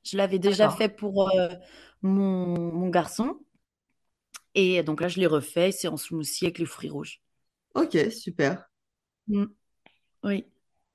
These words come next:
Speaker 2: Et, euh, et toi, alors, physiquement, comment tu te, comment tu t'es sentie, là, les premières heures, euh, après avoir accouché, les premiers jours ?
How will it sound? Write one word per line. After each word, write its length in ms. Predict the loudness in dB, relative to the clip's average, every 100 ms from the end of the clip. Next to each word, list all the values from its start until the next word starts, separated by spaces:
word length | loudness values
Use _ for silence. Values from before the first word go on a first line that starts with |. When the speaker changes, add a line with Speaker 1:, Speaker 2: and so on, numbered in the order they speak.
| 6
Speaker 2:
Et, 160 | 10
euh, 160 | 10 10
et 120 | 6
toi, 140 | 6 8
alors, 240 | 8 4
physiquement, 480 | 0 -2 0 2 2
comment 240 | 2 -2
tu 180 | -2 -4
te, 440 | 2 4 6 6
comment 180 | 4 2
tu 140 | -2 -2
t'es 100 | -2
sentie, 480 | 0 0 0 0
là, 100 | 4
les 120 | 4 2
premières 540 | -2 2 2 2 2
heures, 400 | 2 2 -2 -8 -12 -20 -20 0
euh, 160 | 4 6
après 280 | 6 4 2
avoir 220 | 2 2
accouché, 680 | 2 -2 -4 2 6 8 8
les 80 | 6
premiers 340 | 0 -2 -2
jours ? 440 | 0 -2 -2 -6